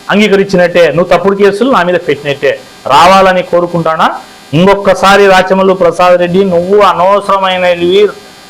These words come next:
మాటలు మాట్లాడకుండా, నీకు మొన్న కూడా చెప్పినా, నువ్వు ఎవరన్నా చూపించుకో డాక్టర్కు, ప్రజా సమస్యల మీద మాట్లాడు. నువ్వు ఏవైనా ప్రజా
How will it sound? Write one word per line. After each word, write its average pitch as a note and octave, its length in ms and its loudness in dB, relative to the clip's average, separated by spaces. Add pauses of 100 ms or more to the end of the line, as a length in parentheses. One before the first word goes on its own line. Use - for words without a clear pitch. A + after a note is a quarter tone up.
(120)
మాటలు F3 380 2
మాట్లాడకుండా, D#3+ 840 -2
నీకు E3 220 -4
మొన్న C#3+ 280 -2
కూడా F#3+ 160 0
చెప్పినా, C#3+ 540 -4
నువ్వు C3+ 140 2
ఎవరన్నా D#3 260 -2 (120)
చూపించుకో E3 320 -4
డాక్టర్కు, C#3+ 640 -2 (800)
ప్రజా F3+ 300 -2
సమస్యల F3+ 400 -4
మీద G3+ 100 0
మాట్లాడు. G#2+ 600 -4 (460)
నువ్వు E3 140 2 (120)
ఏవైనా G#3 260 2 (100)
ప్రజా F#3 180 4